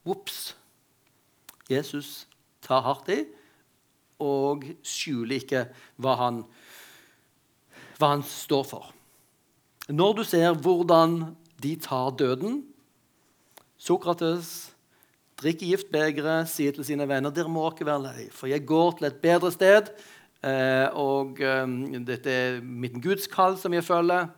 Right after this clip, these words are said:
Slapp av, ikke vær som kvinner og pysete og grin her nå. Skjerp dere, folkens.» Du ser en stolt Sokrates som drikker sitt giftbeger,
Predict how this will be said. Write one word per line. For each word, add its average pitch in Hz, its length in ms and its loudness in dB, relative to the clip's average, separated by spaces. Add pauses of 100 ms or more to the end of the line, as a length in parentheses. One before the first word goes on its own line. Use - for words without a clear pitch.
(440)
Slapp 156 400 2
av, 135 320 4
ikke 190 240 2
vær 160 160 8
som 156 240 -2
kvinner 139 640 2
og 135 140 -8
pysete 151 560 -2
og 156 180 2
grin 160 320 6
her 131 160 6
nå. 131 200 0 (180)
Skjerp - 480 4
dere, 147 160 -4
folkens.» 139 560 -6 (1120)
Du 110 80 -16
ser 131 240 -2
en 117 80 -6
stolt 185 480 2
Sokrates 147 560 -4
som 123 160 -8
drikker 139 240 -4
sitt 139 160 -6
giftbeger, 123 680 -2